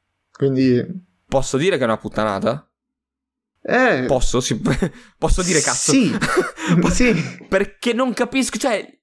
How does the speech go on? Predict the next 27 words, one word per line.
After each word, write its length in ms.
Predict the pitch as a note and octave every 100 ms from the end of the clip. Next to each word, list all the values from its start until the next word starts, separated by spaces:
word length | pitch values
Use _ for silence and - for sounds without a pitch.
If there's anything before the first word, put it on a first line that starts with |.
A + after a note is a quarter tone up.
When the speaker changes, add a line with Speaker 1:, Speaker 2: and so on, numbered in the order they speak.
| _ _
Speaker 2:
Halo 360 | A#3+ C4 F#3 D#3
è 40 |
nato 460 | D#3 F3 E3+ B2+ A#2+
col 220 | A#2 A2
coop 400 | - G#2+ G#2+ -
comunque, 560 | G#2 G#2+ G#2+ G#2 G#2 A2
non 120 | C3
capisco 360 | D3+ G#3+ A3+
perché 220 | B2+ A#2 C3+
metta 220 | D#3 A#2+
la 80 | G#2+
maggio. 540 | B2+ A2 G2+ G2+ _ _ _ _ -
Speaker 1:
Però, 360 | G#3+ A3+ C3+
mm, 220 | C3+ C#3 D#3+
io 100 | F3
lo 100 | F3
stavo 240 | - C3 A#2+
a 40 |
leggere 440 | A#2 A#2+ A#2+ A#2+
Speaker 2:
E 40 | -
non 100 | D3+
Speaker 1:
questa 0 |
Speaker 2:
credo 200 | - -
che 80 | F3
siano 200 | - -
Speaker 1:
mattina. 180 | -
Speaker 2:
separate. 500 | E3 D#3+ - G#2 G#2+